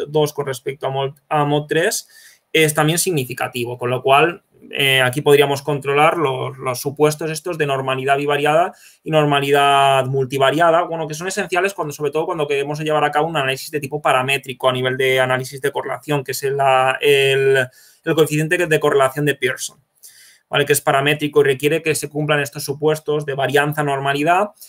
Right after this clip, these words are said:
eh, y sobre todo sirve para variables de tipo cuantitativos,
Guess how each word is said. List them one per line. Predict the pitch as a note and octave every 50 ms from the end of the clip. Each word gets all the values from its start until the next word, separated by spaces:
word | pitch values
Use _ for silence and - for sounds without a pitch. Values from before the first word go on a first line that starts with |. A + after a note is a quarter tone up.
| - _ _ _ _ _ -
eh, | F3 E3 E3 D#3+ D#3+ D#3+ D#3 D#3 D#3 D#3 D#3 D#3 D#3 D#3 D#3 D3+ D3+ D3+ D3+ D3+ D3+ D3+ D3+ D3
y | - E3+
sobre | - G3 F#3+ F#3+ F3+
todo | G#3 A3 A#3
sirve | A3 - A3 A#3 A#3+
para | A3 G3+ E3+
variables | D3+ D3+ D3 D3 D3+ E3+ F#3+ G3
de | F#3 D#3
tipo | C#3+ D3 - F3+ F3 -
cuantitativos, | D#3 C3 A#2+ A#2+ A#2 _ - - B2+ A#2 - B2+ B2+ B2 A2 G#2+ A2 - -